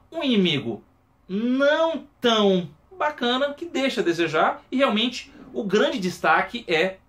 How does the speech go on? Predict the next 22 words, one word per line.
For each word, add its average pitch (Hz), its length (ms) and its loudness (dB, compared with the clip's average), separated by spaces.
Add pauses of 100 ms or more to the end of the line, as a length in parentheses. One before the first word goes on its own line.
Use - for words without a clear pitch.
(140)
a 294 120 2
Lyra, 113 440 -4
né? 156 240 -2
Ela, 190 140 2
quando 190 400 0
entra 262 380 0
em 180 60 2
cena, 165 420 -4
ela 180 240 0
rouba 190 720 2 (120)
realmente 151 680 -2 (240)
a, 123 400 0 (580)
a, 104 60 -12 (1120)
as 143 160 -2
atenções 185 640 -2
pra 160 180 2
ela, 147 200 4
e 175 40 6
é 165 40 2
muito 196 180 0
bonito 180 280 0
ver 165 360 0